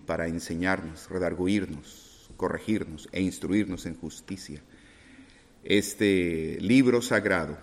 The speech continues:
que es el aliento tuyo para nosotros. Gracias porque podemos alimentarnos de él,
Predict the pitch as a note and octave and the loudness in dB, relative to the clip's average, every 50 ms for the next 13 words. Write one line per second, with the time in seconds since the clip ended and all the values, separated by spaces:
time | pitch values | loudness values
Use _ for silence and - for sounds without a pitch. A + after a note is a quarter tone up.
0 | - - - - E2+ F2 F2 F#2 G2 F#2+ - - E2+ F2 F2 F2 F2 F#2 G2 G#2 | -18 -14 -8 -4 -2 0 2 2 2 0 0 -2 0 0 0 0 0 2 2 2
1 | G#2+ A2 G#2+ - A2 G#2 - - F#2+ E2+ D#2 D#2+ D2+ - - D#2+ D#2 D2+ D#2 D#2+ | 2 2 0 -2 -4 -6 -6 -4 -6 -6 -6 -8 -10 -10 -8 -8 -8 -8 -8 -10
2 | D#2 - - E2 - - - - - - - - _ _ _ _ _ _ - - | -12 -12 -14 -14 -14 -18 -20 -20 -20 -20 -20 -20 _ _ _ _ _ _ -20 -20
3 | _ _ _ _ _ _ _ _ _ _ - - F2 G2+ G#2 G2+ - - G2 F#2 | _ _ _ _ _ _ _ _ _ _ -10 -2 2 2 2 2 2 0 -2 -2
4 | - - G2+ F2 - G2+ F#2+ F#2 G2 F#2 F2+ G2 G2+ G2+ G#2 G2+ - - - - | 0 -2 -2 0 2 0 0 2 2 2 2 2 2 2 2 0 -2 -6 -12 -14
5 | - - - - - - - _ _ G2+ G#2+ A2 G#2+ G2+ A2 G#2 G2 F#2 F#2+ - | -14 -16 -18 -18 -20 -20 -20 _ _ 4 4 6 6 6 6 6 4 4 2 2
6 | G#2+ A2+ G#2 F2 F2 E2 D#2 D2+ D#2+ D#2+ D2+ C2 - | 2 2 2 0 -4 -8 -8 -8 -8 -8 -8 -10 -12